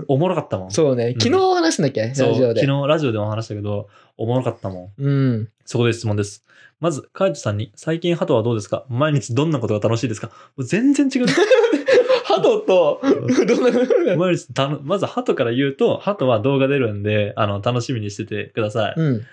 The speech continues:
Speaker 2: で、毎日どんなことが楽しいですかっていうと、もう、あの、植物から芽が出る瞬間を見るのが楽しい。
Speaker 1: 毎日？
Speaker 2: うん、毎日。植物が伸びてる瞬間とかも、あれよりも楽しいことはない。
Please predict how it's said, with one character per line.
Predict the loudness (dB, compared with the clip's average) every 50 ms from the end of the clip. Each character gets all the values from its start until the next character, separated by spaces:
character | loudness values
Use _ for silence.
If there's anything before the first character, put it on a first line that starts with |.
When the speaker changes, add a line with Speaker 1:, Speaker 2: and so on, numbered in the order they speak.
| -20 _ -10
Speaker 2:
で、 | -8
毎 | -4 -2 0 0 -2
日 | -2 -4 -6 -2
ど | -2 -2 -2
ん | -2 -4
な | -4 -4
こ | -2
と | -2 -2
が | -2
楽 | 0 0 -2 -2
し | -2 0 0
い | -2
で | -2 -2
す | -4 -4
か | -4
っ | -4 -4
て | -10 -10
い | -10
う |
と、 | -6 -4 0 0 0 0 -2 -8 _ _ _ _ _ _ _ _ _ _ _ _ _ _ -4
も | -2 0 0 0 0
う、 |
あ | -2 -2
の、 | -2 -4 -6 _ _ _
植 | -6 -4 -2 0 2 2
物 | 2 0 -2 0
か | 0 0
ら | 2 2
芽 | 0 0
が | 0 2
出 | 2 2 0
る | 0
瞬 | -4 -4 -2 0 0 0 2
間 | 0 -2 -2 -2 -8 -4
を | -2 -2 -2 -2 -8 _ _ -2
見 | -2 0
る | 0 2
の | 2 0
が | 0
楽 | 0 0 -2 -2
し | -2 -4 -8
い。 | -10 -10 -10 _ _ -12
Speaker 1:
毎 | -6 -4 -4 -2 -4 -4
日？ | -8 -8 -8 -4
Speaker 2:
う | -2 0 0 0 0
ん、 | 0
毎 | 0 0 0 0
日。 | -2 -4 -4 -6 -6 -8 _ _ _ _ _ _
植 | -10 -8 -4 -2 0
物 | 0 0 0 0
が | 0 2
伸 | 2 2 2
び | 0 -2 -2
て | -2
る | -2 -2
瞬 | -2 -2 -2 -2 -2
間 | -4 -4 -4 -4
と | -2
か | -2 -2
も、 | -2 -2 -4 -6 -6
あ | -4 -4 -2
れ | 0 2 2 2 2
よ | 2 2 2
り | 2 2
も | 2 0 -2
楽 | -2 -2 0 0 0
し | -2 0 -2
い | -2 0
こ | -2 -4
と | -4 -4
は | -4
な | -2 0 0 0 0
い。 | 0 -4 -6